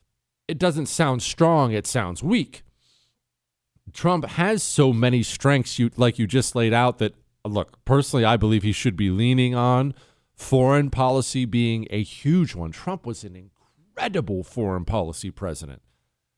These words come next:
You hardly ever hear him bring it up. He's finally started talking about Russia, Ukraine, and I see DeSantis is finally talking about it too. I'm sure that's not a coincidence. They both started talking about it at the same time.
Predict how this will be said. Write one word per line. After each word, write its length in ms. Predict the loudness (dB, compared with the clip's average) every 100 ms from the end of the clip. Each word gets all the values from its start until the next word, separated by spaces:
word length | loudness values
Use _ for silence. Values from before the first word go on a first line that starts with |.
| -8
You 120 | -4
hardly 360 | 0 0 2 2
ever 240 | 2 2
hear 220 | 2 4
him 100 | 4
bring 160 | 2 2
it 100 | 2
up. 140 | 2
He's 180 | 2 -2
finally 300 | 0 0 0
started 320 | 0 0 0
talking 300 | 2 2 2
about 200 | 0 0
Russia, 300 | 0 -2 -2
Ukraine, 580 | -6 -6 -4 -2 0 0
and 140 | -2 -4
I 60 |
see 200 | -4 -6
DeSantis 560 | -6 -4 -4 -2 -4 -4
is 120 | -4
finally 260 | -4 -4 -4
talking 320 | -2 -2 0
about 160 | 0
it 100 | 0
too. 200 | -2 -2
I'm 80 | 0
sure 160 | 0 0
that's 200 | 0 0
not 160 | -2
a 60 | -2
coincidence. 560 | -2 -4 -2 -4 -4 -2
They 80 |
both 220 | -2 -2 -2
started 280 | -2 -2
talking 300 | -2 -4 -4
about 220 | -6 -4 -4
it 80 |
at 100 | -6
the 80 | -8
same 280 | -6 -6 -6
time. 320 | -4 -2 -2